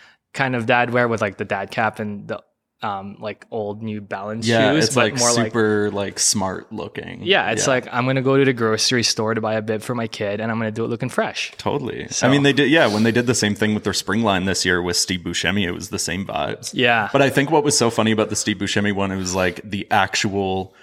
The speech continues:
Speaker 2: real life equivalent of that gif of him where it's like, "Hello, fellow
Speaker 1: <laughs>
Speaker 2: kids," but he's, like, <laughs> actually
Speaker 1: Yeah.
Speaker 2: doing it in, like, this crazy gear.
Speaker 1: And, and they're mindful about it too, right? Because,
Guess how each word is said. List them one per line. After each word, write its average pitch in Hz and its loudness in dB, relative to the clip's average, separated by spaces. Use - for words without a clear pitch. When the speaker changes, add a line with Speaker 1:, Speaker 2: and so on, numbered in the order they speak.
Speaker 2:
real 107 2
life 98 2
equivalent 107 0
of 98 -2
that 98 0
gif 101 0
of 104 -2
him 113 2
where 104 0
it's 90 -4
like, 95 -2
"Hello, 131 0
fellow 123 0
Speaker 1:
<laughs> 107 -8
Speaker 2:
kids," 135 -4
but 127 -2
he's, 143 2
like, 143 0
<laughs> - -8
actually 104 -2
Speaker 1:
Yeah. 131 4
Speaker 2:
doing 127 0
it 151 2
in, 117 0
like, 110 -4
this 110 -2
crazy 101 -4
gear. 95 -4
Speaker 1:
And, 151 0
and 151 2
they're 170 4
mindful 139 0
about 113 0
it 104 -6
too, 117 -4
right? 107 -2
Because, 117 -2